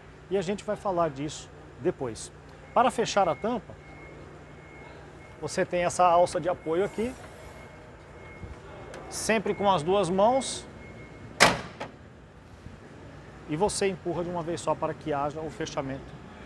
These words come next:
sempre para que você possa fechar por igual, nunca um lado nem o outro,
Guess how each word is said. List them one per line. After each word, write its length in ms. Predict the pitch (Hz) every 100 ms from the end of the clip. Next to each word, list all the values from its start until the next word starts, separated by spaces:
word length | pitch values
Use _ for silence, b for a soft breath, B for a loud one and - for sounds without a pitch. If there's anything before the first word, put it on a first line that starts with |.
| - -
sempre 640 | - - 214 220 220 220 - - - - - - - - - - -
para 160 | 175
que 100 | -
você 280 | 185 - 214
possa 320 | - 190 -
fechar 440 | - 202 - 202 - - - - - -
por 120 | 240
igual, 340 | 247 170 143 131 - -
nunca 240 | 196 247
um 120 | 214 180
lado 260 | 208 196
nem 140 | 196 214
o 60 |
outro, 280 | 151 131